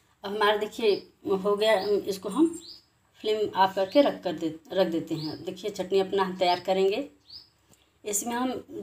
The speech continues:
तीन से चार चम्मच नारियल पाउडर ले लेते हैं, इससे चटनी का स्वाद बहुत ही टेस्ट अच्छा आता है। अब चटनी को अपना तैयार कर लेते हैं।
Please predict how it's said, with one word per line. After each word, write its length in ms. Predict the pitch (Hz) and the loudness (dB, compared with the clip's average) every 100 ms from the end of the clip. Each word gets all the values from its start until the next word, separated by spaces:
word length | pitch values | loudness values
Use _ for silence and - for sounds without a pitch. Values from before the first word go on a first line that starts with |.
| 185 _ | -14 _
तीन 160 | 233 254 | -4 -2
से 140 | 262 | -2
चार 200 | - 220 | 2 2
चम्मच 340 | 214 233 269 254 | 2 0 -2 0
नारियल 400 | 202 190 220 - | 4 4 2 2
पाउडर 300 | 202 185 190 | 6 6 6
ले 100 | 175 | 2
लेते 240 | 165 180 | 0 0
हैं, 60 | 190 | 0
इससे 180 | - 240 | -2 -4
चटनी 300 | - 220 220 | -8 -6 -2
का 100 | 196 | -2
स्वाद 400 | 220 214 - - _ _ | 0 0 0 -8 _ _
बहुत 240 | 202 208 208 | -2 -2 -2
ही 60 | |
टेस्ट 320 | 202 196 185 - | -4 -2 -2 -2
अच्छा 280 | - - | -4 0
आता 200 | 156 - | 0 -2
है। 200 | 147 151 - - _ _ _ _ _ _ _ _ _ _ _ _ _ _ _ _ _ _ _ _ _ _ _ _ _ _ _ _ - - _ _ _ _ _ _ _ - | -8 -8 -10 -14 _ _ _ _ _ _ _ _ _ _ _ _ _ _ _ _ _ _ _ _ _ _ _ _ _ _ _ _ -20 -20 _ _ _ _ _ _ _ -14
अब 100 | 185 | -6
चटनी 300 | 196 185 214 | -4 0 0
को 60 | |
अपना 260 | 208 202 196 | 0 0 2
तैयार 280 | 196 190 190 | 6 6 6
कर 80 | 202 | 0
लेते 280 | 196 196 | -2 -2
हैं। 180 | 208 254 | -4 -4